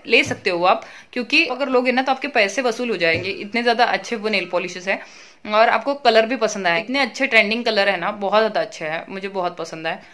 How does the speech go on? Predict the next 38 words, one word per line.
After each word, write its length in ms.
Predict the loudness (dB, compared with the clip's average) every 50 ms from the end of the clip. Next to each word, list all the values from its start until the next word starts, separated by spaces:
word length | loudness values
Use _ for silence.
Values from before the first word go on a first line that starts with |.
| -6 -4
और 80 | -2 0
बस 220 | 2 0 0 0
मैं 120 | -2 -4 -2
सोचती 320 | -2 -2 -4 -2 -4 -4
हूँ 80 | -4 -4
इस 80 | -4
ब्लॉग 240 | -4 -2 -2 -2 0
को 80 | 0 0
यहीं 220 | 0 2 0 2
पे 160 | 2 4 4
end 140 | 4 2 2
करूँ, 180 | 0 -2 -2 -2
क्योंकि 480 | -4 -6 -8 -2 0 2 2 2 2
अभी 280 | 0 -2 -2 -2 -2 -2
दिखाने 380 | -4 -4 -4 -4 -4 -4 -4
के 80 | -4 -2
लिए 140 | -2 -2 -2
तो 140 | -4 -6 -8
कुछ 240 | -10 -10 -8 -8
नहीं 220 | -6 -6 -4 -2 0
है 160 | 0 0 0
और 800 | 0 0 0 2 2 2 2 2 2 2 0 0 -2 -4 -8 -14 -20 -20 _ _ _ _ -20 -20 -20 -20 -20 -20 -20 _ _ _ -10 -4 2
मैं 200 | 4 4 4 4
बहुत 240 | 4 6 6 6 6
ज़्यादा 280 | 4 2 0 -2 -4
थक 60 | -4
भी 160 | -2 0 2 4
गई 180 | 6 6 4
हूँ, 180 | 4 0 -2 -4
क्योंकि 260 | -4 -4 -2 -2 -2
मैं, 340 | -2 -2 -2 0 0 0 0
मेरी 200 | 2 2 2 2
आंखें 380 | 4 4 2 2 2 0 0
दर्द 180 | 2 2 0 0 -2
करने 280 | -4 -2 -2 0 0 0
लगी 300 | 0 -2 -2 -2 -2 0
है 80 | 0
अभी। 300 | 0 -2 -4 -4 -6 -6